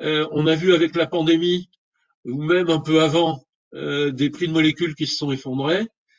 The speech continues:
Et c'est vrai que ça n'a pas accéléré le développement, euh, développement des projets, ou plus exactement, la réalisation des projets. Euh, des projets, c'est facile, mais, euh,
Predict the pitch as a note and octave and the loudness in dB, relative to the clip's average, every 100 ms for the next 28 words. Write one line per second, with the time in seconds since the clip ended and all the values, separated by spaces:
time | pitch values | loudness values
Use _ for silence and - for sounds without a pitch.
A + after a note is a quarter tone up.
0 | _ - C3 C3+ - D3 C#3 D#3 G3 E3 | _ -6 -4 -4 0 0 2 2 2 2
1 | C#3 - C#3+ C#3 E3+ - F3+ - - D3 | 0 -2 -2 -2 -2 -2 -4 -4 0 2
2 | C#3+ C#3 E3+ F#3+ D#3 C3+ C#3 C#3+ D#3 F3 | 2 4 4 4 4 2 0 -2 -2 -2
3 | F#3 F3+ D#3 D3 D3 C#3 C#3+ - _ C3+ | 0 0 0 0 -2 -2 -4 -6 _ -20
4 | C3 _ _ _ A#2 C3 C3 C#3+ C3 B2+ | -20 _ _ _ -6 -4 -2 -4 -6 -2
5 | A#2+ C3 B2+ - C3+ C3 C3 B2 C3+ F3+ | -2 2 0 -2 -2 0 0 0 -2 -4
6 | F#3 - B2+ B2 C3 F3 E3 D#3 D3 D3 | -6 -10 -6 -4 2 4 4 4 2 0
7 | - G3 F#3 D#3 D3+ D#3+ B2+ A#2+ _ _ | 0 -4 -2 -2 0 -2 -2 -4 _ _
8 | _ - - _ _ _ _ _ _ A2+ | _ -20 -20 _ _ _ _ _ _ -6
9 | A#2+ D3 D3 D3 D3 E3 D3+ B2+ C3+ C#3 | -2 -2 0 0 4 4 4 0 -2 -4
10 | - G3 G#3+ F#3 D3 C#3 C3+ C3 C3 B2+ | -4 -4 -2 -2 -4 -2 0 4 4 4